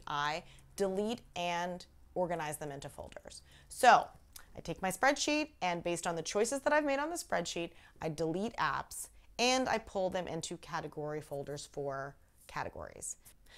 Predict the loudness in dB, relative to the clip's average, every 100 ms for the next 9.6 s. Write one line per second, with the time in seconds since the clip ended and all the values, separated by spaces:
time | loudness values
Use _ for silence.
0 | -6 2 6 8 8 6 4 6 6 4
1 | 2 0 0 -2 -2 -10 -10 0 4 4
2 | 2 2 4 4 2 -2 0 -2 -2 -4
3 | -6 -8 -6 -2 0 0 -2 -4 -4 -6
4 | -6 -4 -4 -4 -8 -2 2 4 2 0
5 | -6 -12 -16 -20 -20 -6 0 4 6 6
6 | 4 4 2 2 0 -2 -4 -6 -6 -6
7 | -8 -12 -16 -20 -20 -8 -6 2 4 4
8 | 0 -2 -2 0 0 0 -2 -2 -2 0
9 | -2 0 -2 0 -4